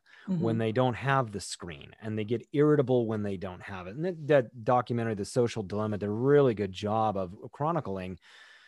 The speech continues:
Speaker 1: young people and their, uh, absolute addiction to the dopamine hit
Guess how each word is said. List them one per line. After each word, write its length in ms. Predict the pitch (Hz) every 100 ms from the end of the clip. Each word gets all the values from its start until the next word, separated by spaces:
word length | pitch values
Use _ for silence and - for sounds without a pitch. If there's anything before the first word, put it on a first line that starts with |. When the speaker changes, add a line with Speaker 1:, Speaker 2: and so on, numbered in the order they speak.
| _ _ _ _ _ _ _ _ _ _ _
Speaker 1:
young 440 | - 120 143 180 196
people 600 | - 175 - 160 139 123 -
and 400 | 120 120 113 117
their, 460 | 123 123 117 107 110 _ 113
uh, 80 | 104 -
absolute 640 | 127 147 - 139 123 123 -
addiction 960 | 113 98 - - 120 - - 98 104 110 _ -
to 340 | 131 117 117 127
the 400 | 113 117 107 104 113
dopamine 460 | 139 135 123 120 107
hit 260 | 131 117